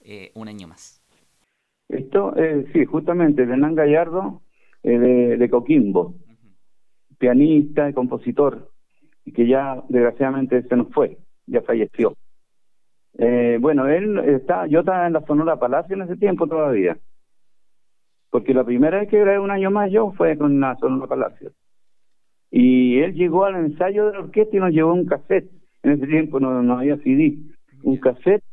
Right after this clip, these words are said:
Speaker 2: con el tema, pero era un tema lento. Era un tema lentito.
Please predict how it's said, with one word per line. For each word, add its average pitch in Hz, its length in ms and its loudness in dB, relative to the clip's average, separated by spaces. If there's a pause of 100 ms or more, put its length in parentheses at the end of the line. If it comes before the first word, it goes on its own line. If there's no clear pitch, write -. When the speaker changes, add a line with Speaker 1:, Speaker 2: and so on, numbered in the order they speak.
(180)
Speaker 2:
con 139 160 0
el 127 180 -6
tema, 117 300 2
pero 127 180 2
era 156 120 0
un 147 120 0
tema 160 220 0
lento. 147 720 -2 (1080)
Era 131 220 2
un 135 80 -2
tema 151 220 2
lentito. 143 1000 0